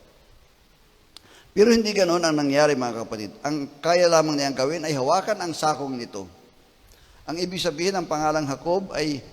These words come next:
he deceives, umandaraya. Sanggol pa lamang ay nagkaroon na ng overview kung anong klaseng ugali meron si Jacob. And later on sa kanyang buhay, mga kapatid, kung ating babalikan ang mga kwento ng Biblia,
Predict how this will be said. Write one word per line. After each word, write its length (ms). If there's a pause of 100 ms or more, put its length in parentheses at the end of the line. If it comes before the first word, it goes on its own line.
(280)
he 80
deceives, 720 (480)
umandaraya. 800 (1300)
Sanggol 400
pa 160
lamang 320
ay 80
nagkaroon 320
na 160
ng 160
overview 720
kung 160
anong 400
klaseng 400
ugali 400
meron 320
si 160
Jacob. 320 (1300)
And 240
later 320
on 240
sa 160
kanyang 260
buhay, 300
mga 240
kapatid, 320
kung 180
ating 320
babalikan 800
ang 140
mga 180
kwento 300
ng 160
Biblia, 480